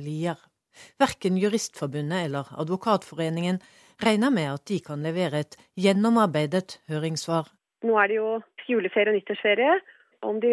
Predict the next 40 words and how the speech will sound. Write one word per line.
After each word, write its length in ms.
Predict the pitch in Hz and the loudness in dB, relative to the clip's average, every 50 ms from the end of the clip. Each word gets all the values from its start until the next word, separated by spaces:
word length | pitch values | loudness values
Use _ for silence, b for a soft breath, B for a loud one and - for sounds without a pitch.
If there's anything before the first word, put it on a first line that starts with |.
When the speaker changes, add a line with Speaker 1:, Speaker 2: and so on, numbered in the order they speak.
| 233 | 4
Speaker 2:
vi 140 | 233 208 226 220 | 4 4 2 0
rekker 300 | 190 - - - 220 214 | 0 -2 -4 -4 -4 -4
å 0 | |
få 140 | - 226 214 214 214 | -2 -2 -2 0 0
dette 300 | 220 214 _ - - 214 208 214 214 214 _ - - | -2 -4 _ -2 0 0 2 0 0 -2 _ -6 0
klart, 300 | - 240 269 277 - - 220 - | 2 4 4 2 0 -6 -6 -2
det 80 | 208 | 0
er 140 | 202 208 208 | 2 2 2
jeg 80 | 196 202 | 0 -2
ikke 160 | - - 190 | -4 -6 -8
sikker 200 | - - - 196 - | -8 -10 -12 -8 -6
på. 100 | - - - - _ _ | -6 -6 -6 -8 _ _
Speaker 1:
Justisdepartementet 960 | - 311 302 - - 330 285 - - 220 - 226 220 220 226 226 220 226 - - | -6 -6 -4 -2 0 0 0 0 -2 -2 -2 -2 -2 0 0 0 0 0 -2 -2
ønsker 300 | 220 208 - - 226 - | -2 -4 -2 -4 -4 -4
ikke 380 | 240 240 - - - 226 233 214 - _ | -6 -8 -4 0 2 2 2 0 -2 _
å 140 | - 156 156 | -6 -4 -2
la 60 | 156 | -2
seg 220 | 156 - - 165 - | -2 -2 -4 -4 -4
intervjue 560 | 175 165 - 202 202 196 208 214 196 190 208 | -4 -4 -2 -2 0 0 0 0 2 2 2
av 300 | 196 139 139 151 151 - 151 | 2 2 0 -2 -4 -6 -8
N 140 | 156 156 156 | -8 -6 -6
R 80 | 160 160 | -8 -8
K. 220 | - 180 175 165 - _ _ _ _ _ b b b b b b | -6 -6 -6 -6 -6 _ _ _ _ _ b b b b b b
Men 220 | 185 196 214 220 | 2 4 4 4
i 80 | 190 151 | 2 0
en 140 | 143 143 143 | -2 -4 -4
e-post 640 | - - 202 175 - - 180 180 180 - - - - b b b | -2 0 0 0 0 0 0 0 0 -2 -6 -16 -20 b b b
skriver 400 | b - - 285 302 277 220 220 | b -8 -4 -2 0 0 2 0
departementet 640 | 208 208 196 - 233 226 - 240 254 247 190 165 170 | 0 0 0 -2 -2 0 2 2 2 2 2 2 0
at 140 | 190 196 - | 0 0 -2
de 140 | - 170 160 | -4 -4 -4
mener 320 | 156 151 143 143 147 143 139 | -4 -4 -4 -4 -6 -6 -4
seks 300 | - - 175 - - - | -4 -4 -4 -4 -6 -8
ukers 300 | 160 151 - 165 160 - - | -8 -6 -6 -6 -6 -6 -4
frist 240 | - 175 - - | -6 -6 -4 -4
er 80 | 185 170 | -2 0
nok 320 | 170 185 208 208 - - | 2 2 2 0 0 -2
i 140 | - 156 151 143 | -2 -2 0 0
denne 220 | 156 165 160 165 | -2 -2 -4 -2
saken, 380 | - - 165 160 - 190 180 185 | 0 0 0 0 0 -2 -2 -2